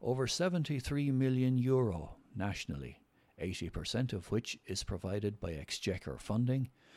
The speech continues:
and twenty percent by each local authority. Funding will be targeted towards those who need it most. The Housing Adaptation Grant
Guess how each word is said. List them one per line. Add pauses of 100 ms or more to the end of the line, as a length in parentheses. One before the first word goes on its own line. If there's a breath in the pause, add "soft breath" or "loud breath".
(140 loud breath)
and
twenty
percent
by
each
local
authority. (800 soft breath)
Funding
will
be
targeted (200)
towards
those
who
need
it
most. (1080 soft breath)
The
Housing
Adaptation
Grant